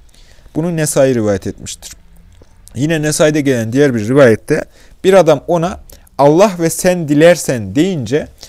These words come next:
"Beni Allah'a ortak mı koşuyorsun? Sadece Allah dilerse de." buyurdu. Salih insanlarda aşırılık da İslam'ın nehyettiği, yasakladığı şeylerden birisidir. Ee, Mesih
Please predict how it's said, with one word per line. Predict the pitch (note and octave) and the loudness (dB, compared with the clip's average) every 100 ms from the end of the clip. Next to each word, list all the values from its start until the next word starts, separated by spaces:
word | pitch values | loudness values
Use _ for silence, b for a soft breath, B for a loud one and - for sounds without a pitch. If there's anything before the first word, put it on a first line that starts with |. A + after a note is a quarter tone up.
| B B B | B B B
"Beni | D3+ F3 F3+ | -2 -2 0
Allah'a | E3+ E3 E3+ F3 D3+ | 2 4 4 4 0
ortak | D#3+ - G#3+ | 0 0 -2
mı | F3 | -2
koşuyorsun? | C3+ B2 - G#2 G2 - G2 - b b | -6 -6 -6 -8 -8 -10 -16 -18 b b
Sadece | - G3 G3 E3 F3 | 0 2 2 -2 -6
Allah | - C#3 E3 D#3 | -4 -2 -2 -2
dilerse | C#3 A#2 G#2+ - G2 | -6 -4 -6 -8 -8
de." | F#2 | -10
buyurdu. | G2+ F#2+ F#2 F#2+ - _ _ _ _ _ _ _ _ _ _ _ _ _ _ b b b b b b b | -10 -12 -14 -18 -20 _ _ _ _ _ _ _ _ _ _ _ _ _ _ b b b b b b b
Salih | - F3+ F3 A#3 | -4 4 4 4
insanlarda | A#3 G#3 G#3 F3 F3 E3 D#3 G3 - _ _ _ | 2 0 0 0 2 2 2 -2 -4 _ _ _
aşırılık | D#3 E3 G3+ G3+ F#3 - | 0 0 0 0 0 -2
da | F3 - _ _ | -8 -8 _ _
İslam'ın | - - E3+ D#3 C3 A#2+ | -12 -4 0 0 -2 -6
nehyettiği, | D3+ C#3+ C3+ - D3 G3 | -4 -4 -4 -4 -8 -4
yasakladığı | C3 - D3+ - C#3+ C3+ D3 | -4 -4 -6 0 0 2 -2
şeylerden | - B2 B2 B2 C#3+ B2+ | -2 -4 -4 -4 -4 -6
birisidir. | F#2+ - G2 - - b b b b b A#2+ | -6 -8 -10 -12 -14 b b b b b -4
Ee, | B2+ B2+ B2 _ - | 0 0 -4 _ -6
Mesih | C#3+ D3 A3 | -4 -2 -2